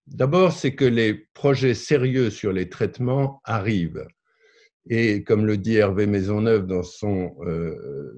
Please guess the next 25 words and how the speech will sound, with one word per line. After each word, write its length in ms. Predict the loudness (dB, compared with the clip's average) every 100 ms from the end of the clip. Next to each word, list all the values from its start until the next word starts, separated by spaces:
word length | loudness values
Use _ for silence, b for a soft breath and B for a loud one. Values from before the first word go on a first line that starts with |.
| -16
discours, 1000 | -12 -8 -6 -6 -8 -2 0 2 0 -2 -6
euh, 80 |
souvent 560 | -8 -6 -6 -2 -2 -2
provocateur, 840 | -4 -4 -4 -2 -2 2 4 4
il 80 | 0
faut 160 | -4 -6
convaincre 560 | -2 0 2 0 0
les 120 | 2
médias 360 | 2 0 2 2
de 140 | 2
ne 40 | -2
plus 200 | -4 -6
servir 480 | -2 -2 0 0 0
la 100 | -2
soupe 380 | -6 -10 -8
aux 80 | -8
complotistes. 760 | -4 -4 -2 -6 -6 -20 -20 _ _ _ _ _ _ _ _ _ _ _ _ _ _ _
Au 120 | -2
vingt-huit 380 | 2 2 2 2
novembre 480 | 2 2 2 0 0
deux 80 |
mille 300 | 0 0 0
vingt, 340 | 0 0 0 -2
cent 300 | -8 -2 0
soixante-seize 960 | 0 -2 -2 -2 -4 -4 0 0 -2